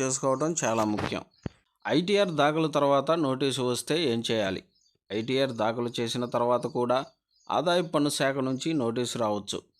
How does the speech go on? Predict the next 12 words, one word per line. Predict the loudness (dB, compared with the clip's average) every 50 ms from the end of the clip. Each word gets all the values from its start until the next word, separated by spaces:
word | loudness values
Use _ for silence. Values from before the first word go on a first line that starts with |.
| _ _ _ _ _ _ -8
ఈ | -4 0
నోటీసులు | 0 2 2 2 2 0 0 0 2 0 0 0
టీడీఎస్ | 0 0 -2 0 2 2 2 2 0 0 -2
అసమానతలు, | -2 -2 -2 -2 -2 0 0 0 -2 -2 -2 -2 -2 -2 -4 -8 _ -18 -20 -18 -8 -2
ఆదాయం | 2 2 4 4 4 4 4 2 2 0
తప్పుగా | -2 -2 -6 -6 -6 -4 0 0 2
నమోదు | 2 2 2 2 0 0 2 2 0 0 -2 -6 -14 _ _ -2
లేదా | 0 2 2 4 4 2
ఇతర | 2 2 0 -2 -2
సమస్యల | -2 -2 -2 -2 -2 -2 0 0 -2
కారణంగా | 0 0 0 2 2 2 0 0 0 0 2 2
రావచ్చు. | 2 2 2 0 0 -2 -4 -8 -10